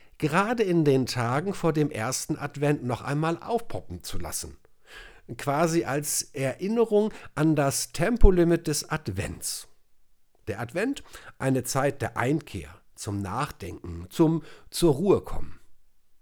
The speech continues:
Ja, das wünschen sich viele Menschen und finden aber genau das Gegenteil. Diese Momente der Stille, der Ruhe, der Entschleunigung,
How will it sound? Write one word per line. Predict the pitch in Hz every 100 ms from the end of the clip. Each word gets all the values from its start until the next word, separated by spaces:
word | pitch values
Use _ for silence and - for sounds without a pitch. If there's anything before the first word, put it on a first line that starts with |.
| -
Ja, | 107 120 170 190 - - -
das | 220 -
wünschen | 180 180 170
sich | 151 185 -
viele | 175 170
Menschen | 220 262 254 151 117 - -
und | 175 185
finden | 208 185 151
aber | 120 120
genau | 101 120 107 127
das | 165 165 -
Gegenteil. | 208 156 - - - - - - - - -
Diese | 139 131 139
Momente | 135 131 123 170 180 147
der | 123 113
Stille, | - 175 220 175 131
der | 135 123
Ruhe, | 139 226 196
der | 143
Entschleunigung, | 135 131 160 185 202 170 160 160